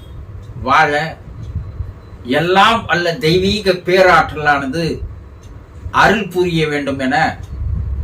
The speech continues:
நாள்தோறும் உங்களுக்காக பிரார்த்தனை செய்கிறேன். இன்றைய நாள் நல்ல நாளாக, சந்தோஷமான நாளாக,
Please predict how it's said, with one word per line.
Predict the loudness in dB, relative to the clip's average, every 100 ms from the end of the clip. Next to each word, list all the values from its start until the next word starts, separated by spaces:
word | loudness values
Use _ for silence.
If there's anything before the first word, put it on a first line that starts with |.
| -6
நாள்தோறும் | 0 4 6 6 4 2 2 0 -4 -10 -16 -16 -14 -14 -14 -10
உங்களுக்காக | -8 -2 2 2 2 4 4 4 4 4 0 -8 -10 -8 -8
பிரார்த்தனை | 0 2 2 0 -6
செய்கிறேன். | -6 -6 -10 -12 -14 -14 -16 -16 -20 -20 -18 -18 -16 -16 -14 -16 -18 -18 -16 -16 0
இன்றைய | 2 4 6 6
நாள் | 6 6 6 4 0 -12 -18 -16 -18 -16 -14 -10
நல்ல | 0 4 6 6
நாளாக, | 6 4 2 0 2 4 2 0 -8 -10 -10 -16 -14 -6
சந்தோஷமான | -2 0 0 -2 -2 0 0 2 2 0
நாளாக, | 0 2 0 0